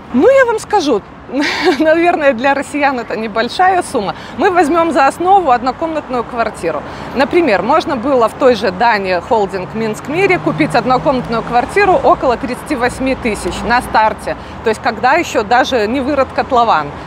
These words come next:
Грубо говоря, стройка огорожена забором. А, продать её уже сейчас можно за сорок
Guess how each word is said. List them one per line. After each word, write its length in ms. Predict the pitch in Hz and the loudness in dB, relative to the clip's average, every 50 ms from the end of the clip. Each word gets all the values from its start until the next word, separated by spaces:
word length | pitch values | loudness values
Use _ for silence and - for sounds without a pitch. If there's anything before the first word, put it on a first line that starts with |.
| - - | -8 -2
Грубо 200 | 226 302 254 247 | 0 0 0 0
говоря, 420 | 285 254 277 262 262 247 262 247 233 | 0 2 2 4 4 4 4 2 0
стройка 460 | - - 302 269 262 269 262 269 220 | 0 0 2 2 2 2 2 0 0
огорожена 520 | 220 220 214 220 240 220 - 220 220 220 | 2 2 0 0 0 -2 -4 -4 -6 -6
забором. 480 | 214 220 233 214 202 190 175 175 156 160 - - - - - - - | 0 0 0 2 2 0 0 0 -2 -4 -6 -12 -14 -14 -12 -4 0
А, 180 | - 226 214 - | 2 2 4 2
продать 480 | - 269 247 247 214 285 359 381 - | 2 0 0 2 2 2 0 2 0
её 200 | 359 320 302 285 269 | -2 0 2 2 0
уже 200 | 254 247 254 233 | 0 -2 -4 -6
сейчас 480 | - - 220 - 247 220 254 302 - 214 | -6 -10 -10 -2 0 0 0 0 -2 -4
можно 400 | 226 202 214 262 - 226 214 196 | -2 -2 -2 -2 -2 -2 -4 -2
за 140 | 202 208 202 | 0 -2 -2
сорок 320 | - - 254 220 214 208 | 0 0 2 2 2 0